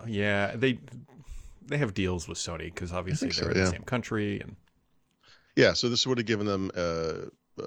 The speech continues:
Speaker 2: some exposure in the Asian market, which they've always done poorly in, and
Speaker 1: Mm-hmm.
Speaker 2: also mobile, right, which they've
Speaker 1: Yep.
Speaker 2: just basically ignored.
Speaker 1: Yep, the more economic experts. I really think that this case is gonna come down to, well,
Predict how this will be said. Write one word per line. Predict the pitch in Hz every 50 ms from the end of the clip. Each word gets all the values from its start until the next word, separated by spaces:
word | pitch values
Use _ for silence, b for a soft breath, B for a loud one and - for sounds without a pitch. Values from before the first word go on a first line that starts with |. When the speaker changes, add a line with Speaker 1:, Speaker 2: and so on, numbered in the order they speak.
| - -
Speaker 2:
some | - - 95 85 85 82
exposure | 82 - - - 92 92 87 - 101 92
in | 87 90
the | 90 87 85
Asian | 87 90 87 82 92 87 90 87 85
market, | 87 90 90 95 - - -
which | - - - -
they've | 101 95 92 92 87
always | 92 92 90 92 87
done | - 98 92
poorly | 87 - - 95 92 90 92 92
in, | 90 85 87 90 - -
and | - 87 87 85 85 85 -
Speaker 1:
Mm-hmm. | -
Speaker 2:
also | 82 87 - -
mobile, | 71 71 67 58 - 50 - - -
right, | 65 57 55 53
which | 57 - - -
they've | - - 58
Speaker 1:
Yep. | - - -
Speaker 2:
just | - - - - - - - - _
basically | - - - - - - - -
ignored. | - - 80 85 - - - - - _ _ _ _ _ _ _ _ _ _ _ _ _ _ _ _ _ _ _ _ _ _ B B B B B B B B B B
Speaker 1:
Yep, | - 151 147 - -
the | 127 135
more | 127 127 131 127
economic | - 120 113 - 107 104 101 101 101 95
experts. | 95 92 - - 107 98 -
I | -
really | 131 123 143 151 170
think | 175 - - 123 123 -
that | 117 101
this | 113 117 -
case | - - 95 92 104
is | 101
gonna | 92 104 95 95
come | - 104 98
down | 95 90 90 98 90
to, | - - 87 87 87 90 B B B B B B
well, | - 143 143 131 113 -